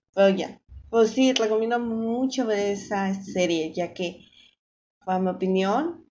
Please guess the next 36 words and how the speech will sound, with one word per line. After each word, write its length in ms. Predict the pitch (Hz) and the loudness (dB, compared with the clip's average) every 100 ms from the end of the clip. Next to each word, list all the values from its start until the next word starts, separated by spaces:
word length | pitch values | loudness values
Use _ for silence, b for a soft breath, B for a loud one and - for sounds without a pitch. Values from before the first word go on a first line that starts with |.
| _ | _
en 140 | 202 196 | -6 -4
mi 60 | |
opinión, 600 | 175 185 185 196 214 - _ _ _ - | -4 -6 -6 -6 -6 -12 _ _ _ -10
siento 420 | - 240 269 269 | -2 0 0 0
que 380 | 233 196 - - - | -2 -2 -6 -14 -6
se 180 | - | 2
hizo 340 | 240 262 269 262 | 2 2 -2 0
para 220 | 196 185 | 2 2
niños, 380 | 185 190 185 180 | 2 0 0 -2
pero 240 | 175 165 | -6 -4
cualquier 560 | 185 180 180 196 190 - | -2 -2 -4 -2 -2 0
persona 760 | 202 196 - - 185 175 170 - | -2 -2 -12 -8 -6 -4 -6 -4
puede 260 | 175 170 | -2 -2
verla 480 | 170 170 185 196 214 | -2 -4 -2 -2 -2
y 360 | 175 170 180 - | -6 -8 -10 -14
ver 680 | 190 170 175 175 175 - - _ _ _ _ _ _ _ _ _ _ _ _ | -8 0 4 4 2 -4 -18 _ _ _ _ _ _ _ _ _ _ _ _
las 440 | 185 185 175 185 | -6 -4 -4 -6
consecuencias 640 | - 180 190 190 185 190 175 | -6 -4 -2 -2 -2 -2 -2
de 100 | 165 | -2
la 180 | 160 | -2
guerra 560 | 165 185 190 185 190 185 | 0 0 0 0 -4 -6
y 420 | - 170 170 - 170 | -8 -10 -10 -10 -10
eso, 280 | - 185 185 | -10 -12 -2
pero 120 | 190 | 0
es 200 | 185 190 | 0 -2
un 200 | 208 196 | -6 -2
tema 260 | 196 190 | 0 0
muy 260 | 185 196 214 | 0 2 2
diferente 500 | 220 202 185 175 185 | 2 0 -2 -2 -2
a 180 | 170 160 | -2 -2
es-, 320 | 160 - - - | -6 -12 -18 -10
a 220 | 175 170 | -6 -4
lo 180 | 170 - | -4 -8
que 60 | |
estamos 440 | - 180 180 190 - | -4 -2 0 -2 -2
viendo. 500 | 180 151 165 185 | -2 -2 -4 -10